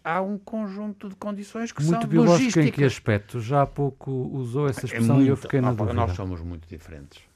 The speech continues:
Speaker 1: Os
Speaker 2: Hum.
Speaker 1: homens e as mulheres, pá, e quer dizer, e, portanto, agora de, reparem que eu continuo a achar, é porque eu gostava, o Júlio depois não, não explorou isto,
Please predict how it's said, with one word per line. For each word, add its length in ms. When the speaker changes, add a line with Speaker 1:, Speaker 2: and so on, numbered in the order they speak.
Speaker 1:
Os 120
Speaker 2:
Hum. 40
Speaker 1:
homens 220
e 40
as 60
mulheres, 360
pá, 240
e 140
quer 180
dizer, 240
e, 40
portanto, 480
agora 320
de, 160
reparem 540
que 160
eu 80
continuo 340
a 80
achar, 240
é 40
porque 180
eu 40
gostava, 300
o 60
Júlio 180
depois 240
não, 240
não 220
explorou 420
isto, 240